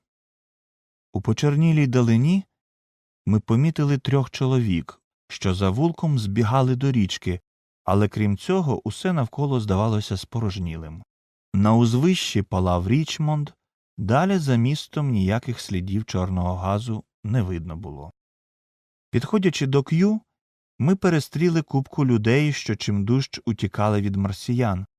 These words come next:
а над будинками, ярдів за сто від нас, побачили верхню частину марсіянської машини. Ми так і заклякли від жаху.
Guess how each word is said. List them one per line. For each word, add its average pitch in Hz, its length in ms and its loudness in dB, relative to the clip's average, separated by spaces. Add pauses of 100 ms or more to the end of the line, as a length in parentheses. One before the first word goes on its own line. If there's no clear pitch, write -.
(420)
а 104 120 2
над 104 200 2
будинками, 101 920 0
ярдів 123 460 2
за 107 160 2
сто 95 280 -2
від 87 180 -2
нас, 113 400 -2 (440)
побачили 147 640 2
верхню 123 500 2
частину 127 520 0
марсіянської 104 840 0
машини. 92 600 -2 (560)
Ми 110 180 0
так 120 320 -2
і 110 40 2
заклякли 107 680 -2
від 87 140 -4
жаху. 90 500 -4